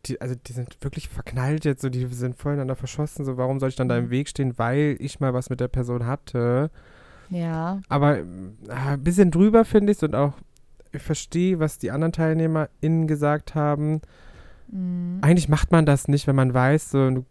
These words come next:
Speaker 1: guter Freund oder eine gute Freundin war selber mal in die Person verliebt, hatte was mit der Person,
Speaker 2: Ja.
Speaker 1: dann irgendwie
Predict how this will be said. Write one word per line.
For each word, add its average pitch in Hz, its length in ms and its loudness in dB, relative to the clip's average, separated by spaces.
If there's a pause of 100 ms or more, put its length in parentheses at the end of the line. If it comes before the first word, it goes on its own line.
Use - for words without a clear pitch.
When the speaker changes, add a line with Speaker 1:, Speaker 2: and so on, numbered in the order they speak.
(140)
Speaker 1:
guter 143 280 2
Freund 156 460 4
oder 135 120 0
eine 131 80 2
gute 135 160 0
Freundin 147 520 2
war 131 280 0
selber 135 420 0
mal 143 180 2
in 139 60 0
die 139 80 -2
Person 135 280 -2
verliebt, 139 260 -6
hatte 139 220 -4
was 139 160 -2
mit 139 100 -4
der 135 80 0
Person, 135 460 -2 (360)
Speaker 2:
Ja. 202 80 -6
Speaker 1:
dann 131 200 2
irgendwie 123 640 0